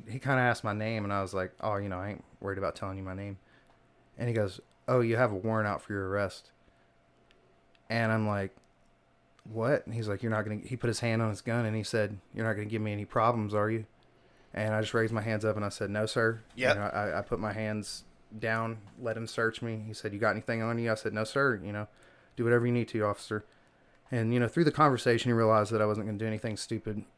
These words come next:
Speaker 1: <clears throat> And he didn't even handcuff me in the back seat.
Speaker 2: Oh, wow.
Speaker 1: He, for some reason, 'cause we kinda,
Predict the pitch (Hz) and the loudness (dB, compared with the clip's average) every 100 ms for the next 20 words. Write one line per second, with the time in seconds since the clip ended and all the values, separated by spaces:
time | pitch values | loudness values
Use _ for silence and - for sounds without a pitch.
0 | _ _ - 185 127 - - - 98 113 | _ _ 6 6 6 0 -10 -12 -6 -2
1 | 107 101 - - - - - - - - | -2 -2 -8 -16 -20 -20 -20 -20 -10 0
2 | 135 160 135 107 127 135 117 - 107 101 | 4 4 4 2 2 4 2 2 -2 0
3 | 104 95 - 113 104 - - - 123 117 | 2 0 0 -4 -6 -10 -18 -4 2 4
4 | 117 117 - - - - 113 107 - - | 4 0 -8 -20 -20 -12 -6 -6 -8 -14
5 | - - 113 117 110 110 104 104 110 98 | -14 -8 -4 0 2 0 -2 -4 -4 -6
6 | - 107 117 107 95 | -6 -4 -2 0 -2